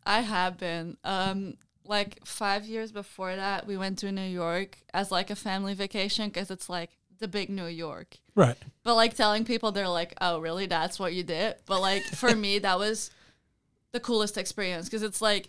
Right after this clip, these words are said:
Speaker 1: we got on the subway, got up, and then you just look up and you see all the tall buildings, and it's like, "Wow, I'm really in New York now."
Speaker 2: Yeah. But see, they shouldn't make fun of you, because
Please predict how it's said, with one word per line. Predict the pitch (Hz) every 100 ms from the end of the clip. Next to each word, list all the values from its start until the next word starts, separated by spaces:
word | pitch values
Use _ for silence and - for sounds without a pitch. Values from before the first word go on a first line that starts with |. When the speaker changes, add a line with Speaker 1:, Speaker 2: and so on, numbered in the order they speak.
| - _ -
Speaker 1:
we | 226
got | 226 226
on | 254
the | 262
subway, | 233 202 208
got | 202 208 196
up, | 185 170
and | 208
then | 202
you | 208
just | 226 220
look | 190 180 208
up | 202
and | 208
you | 196
see | - 220
all | 175 202
the | 226
tall | 214 190
buildings, | 190 185 196 202
and | 170
it's | 180 -
like, | 175 -
"Wow, | 185 170 -
I'm | - 233 208
really | 196 190 180
in | 180
New | 180
York | 175 175 170
now." | 156 90 180 - -
Speaker 2:
Yeah. | 139 123 - - - -
But | 247
see, | 330 330
they | 359
shouldn't | 349 370 190
make | 135
fun | - 131
of | 131
you, |
because | 123 151 180 170 -